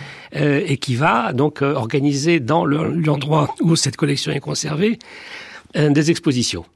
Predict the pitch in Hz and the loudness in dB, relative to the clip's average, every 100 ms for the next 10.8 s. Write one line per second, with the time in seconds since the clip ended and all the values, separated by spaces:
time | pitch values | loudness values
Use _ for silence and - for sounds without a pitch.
0 | _ - 113 190 - 151 110 117 - - | _ -8 -2 2 2 0 -2 -2 -8 -8
1 | 131 120 160 156 131 123 107 160 139 101 | -6 -2 2 2 2 -2 0 0 0 -2
2 | 110 131 113 120 156 131 117 151 131 - | -4 -2 -2 -2 2 2 4 2 2 0
3 | 240 269 113 117 104 92 107 160 117 98 | 0 -2 -2 -4 -4 -6 -2 -2 -2 -4
4 | 98 98 147 262 214 120 113 117 110 107 | -4 -2 -2 -2 -4 -4 -6 -8 -8 -8
5 | 113 101 143 - 117 101 104 143 120 113 | -8 -4 -2 -2 -4 -4 -2 -2 -2 -4
6 | 110 196 135 - - - - - 160 135 | -4 -2 -4 -8 -20 -20 -20 -14 -4 -2
7 | 147 196 185 160 151 165 131 151 139 208 | 0 2 2 2 2 0 0 0 0 0
8 | 139 - 143 139 160 - 143 123 113 113 | 0 -2 -4 0 0 0 0 2 2 2
9 | 127 175 220 208 185 165 131 151 123 - | 4 4 4 0 -4 -4 -2 -2 -4 -2
10 | 123 120 143 147 123 107 131 | 0 2 2 2 2 0 -4